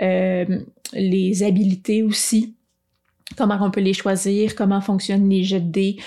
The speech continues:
comment fonctionnent les combats. Euh, donc, tout ça se fait graduellement tout au cours de l'histoire,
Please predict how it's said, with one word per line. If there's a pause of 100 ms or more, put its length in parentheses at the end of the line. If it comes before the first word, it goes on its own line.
(140)
comment
fonctionnent
les
combats. (420)
Euh,
donc,
tout
ça
se
fait
graduellement (100)
tout
au
cours
de
l'histoire,